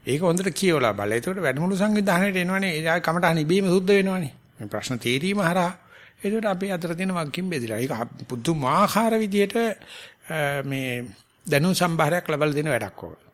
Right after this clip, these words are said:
ඒ නිසා ඒක බොහොම ගෞරවයෙන් කරන්න ඕනේ. අ, කාගේවත්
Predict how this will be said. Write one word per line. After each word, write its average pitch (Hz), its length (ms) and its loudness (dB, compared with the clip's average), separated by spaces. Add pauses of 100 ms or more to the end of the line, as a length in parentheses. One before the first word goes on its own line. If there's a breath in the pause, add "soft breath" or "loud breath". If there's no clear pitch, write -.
(120)
ඒ 127 100 -6
නිසා 127 200 -2
ඒක 156 120 -2
බොහොම 139 260 -2
ගෞරවයෙන් 135 440 2
කරන්න 104 320 -2
ඕනේ. 101 260 -8 (540 loud breath)
අ, 120 240 -4
කාගේවත් 120 460 0